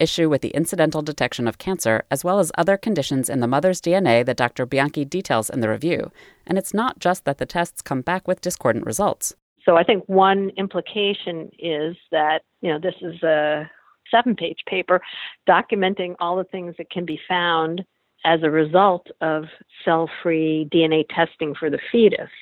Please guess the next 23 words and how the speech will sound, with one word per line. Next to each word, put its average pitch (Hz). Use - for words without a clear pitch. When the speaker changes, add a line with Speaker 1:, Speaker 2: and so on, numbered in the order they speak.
Speaker 2:
So 160
it's 147
documenting 165
seven 190
pages 175
of 160
maternal 160
findings. 180
So 160
we 160
really 175
do 185
need 170
to 175
be 156
discussing 165
these 170
possible 165
outcomes 156
with 160
the -
pregnant 160
woman. 156